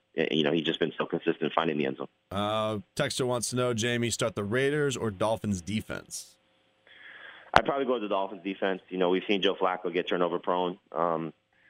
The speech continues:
Speaker 1: Dolphins defense has been, you know, sort of hit or miss, but, you know, you always get the, uh, the occasional Kenyon Drake return. You get the, um,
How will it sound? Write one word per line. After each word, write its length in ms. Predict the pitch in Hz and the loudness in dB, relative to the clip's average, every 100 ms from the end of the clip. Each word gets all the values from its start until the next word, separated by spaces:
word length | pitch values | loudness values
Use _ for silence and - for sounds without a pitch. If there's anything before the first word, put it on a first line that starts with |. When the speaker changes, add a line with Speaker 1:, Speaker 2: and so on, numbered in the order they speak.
| _ - | _ 0
Speaker 1:
Dolphins 320 | 87 92 82 | 0 -2 -6
defense 320 | 95 - 87 | -4 -2 -2
has 120 | 85 82 | -2 2
been, 220 | 90 90 | 2 4
you 120 | 87 | 2
know, 80 | 85 | 2
sort 160 | - 87 | 2 0
of 60 | 92 | 2
hit 120 | 92 | 0
or 60 | |
miss, 180 | 92 98 - | 0 -2 -2
but, 180 | 98 101 | -4 0
you 60 | |
know, 80 | 101 | 2
you 160 | 92 95 | 4 4
always 160 | 92 90 | 2 0
get 220 | 92 90 | -2 2
the, 160 | 90 | 4
uh, 200 | 90 87 - | 4 4 0
the 60 | 87 | -2
occasional 640 | - 95 92 92 85 85 _ _ - _ _ | 2 2 2 0 0 0 _ _ -20 _ _
Kenyon 340 | 104 98 92 80 | 2 4 2 2
Drake 240 | 90 85 | 0 0
return. 420 | 85 170 170 165 | 0 2 2 0
You 80 | 117 | -2
get 220 | 98 92 | -4 -4
the, 180 | 90 87 | 0 2
um, 440 | 85 80 80 80 | 4 2 0 -6